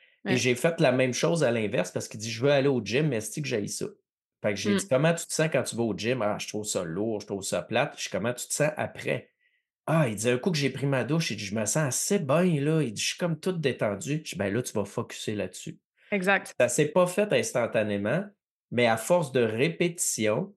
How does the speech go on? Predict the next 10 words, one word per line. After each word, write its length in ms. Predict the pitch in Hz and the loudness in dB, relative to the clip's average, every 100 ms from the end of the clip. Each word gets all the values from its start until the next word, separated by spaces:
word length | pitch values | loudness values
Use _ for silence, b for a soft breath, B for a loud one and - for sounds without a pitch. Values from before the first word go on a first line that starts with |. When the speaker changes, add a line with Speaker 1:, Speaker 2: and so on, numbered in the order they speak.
| _ _ _ _ _ _ _ - | _ _ _ _ _ _ _ -4
Speaker 2:
Ouais. 80 | 120 | 2
Speaker 1:
l'association 1000 | 143 165 185 165 - 160 139 - 165 165 | 4 4 4 2 4 4 4 2 2 4
dans 160 | 120 | 2
son 220 | - 113 | 0 -2
cerveau 800 | 107 - - 165 123 101 113 165 - b b b b b - | -2 0 2 2 0 -2 -2 -2 -10 b b b b b -2
est 140 | 117 | 0
devenue 920 | 104 135 131 117 120 131 147 156 160 - | 2 4 2 2 2 4 4 4 0 -6
chip 400 | - 160 165 - | -2 0 0 -2
égale 440 | 104 104 110 107 - | -2 0 2 0 0
arc, 540 | 123 185 - - - | -2 -2 -6 -20 -20